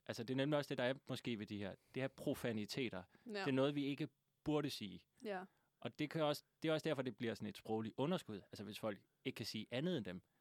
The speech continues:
Speaker 2: Ja.
Speaker 1: Men hvis de lige kan levere en perfekt fuck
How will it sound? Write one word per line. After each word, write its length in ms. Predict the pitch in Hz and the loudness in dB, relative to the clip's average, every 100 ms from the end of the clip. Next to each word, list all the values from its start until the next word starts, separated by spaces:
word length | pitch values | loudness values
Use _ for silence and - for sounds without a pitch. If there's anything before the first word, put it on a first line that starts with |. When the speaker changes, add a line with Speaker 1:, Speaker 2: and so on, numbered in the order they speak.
| _ | _
Speaker 2:
Ja. 240 | 247 240 247 | -6 -4 -2
Speaker 1:
Men 120 | 135 | 0
hvis 140 | 131 131 | 0 0
de 100 | 139 | -4
lige 340 | 131 175 208 | -2 0 0
kan 200 | - 151 | 0 -2
levere 540 | 139 127 160 180 151 113 | -2 -2 -2 -2 -2 -4
en 140 | 113 | -4
perfekt 640 | 123 113 - - 175 _ - _ _ | -6 -8 -6 -4 -4 _ -20 _ _
fuck 400 | - 127 127 | -2 0 0